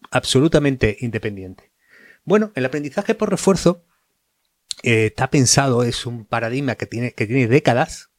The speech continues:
es decir, no es una tecnología en sí, sino una forma de abordar los problemas en inteligencia artificial para entornos más complejos. Son entornos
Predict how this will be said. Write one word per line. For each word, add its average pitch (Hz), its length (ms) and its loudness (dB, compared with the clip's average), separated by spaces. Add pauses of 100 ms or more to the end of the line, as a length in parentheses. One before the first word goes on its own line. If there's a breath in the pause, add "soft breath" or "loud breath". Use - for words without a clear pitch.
es - 80 -20
decir, 110 180 -10 (300 loud breath)
no 120 120 -2
es 151 140 0
una 160 160 0
tecnología 131 560 2
en 117 80 0
sí, 151 160 2
sino 117 260 -2
una 127 140 -4
forma 139 300 -2
de 110 80 2
abordar 104 360 0
los 110 140 -2
problemas 113 380 -6
en 107 60 -10
inteligencia 101 400 -8
artificial 135 500 -2 (440 loud breath)
para 123 200 0
entornos 160 340 2
más 147 100 2
complejos. - 480 -2
Son 123 140 -2
entornos 160 460 -2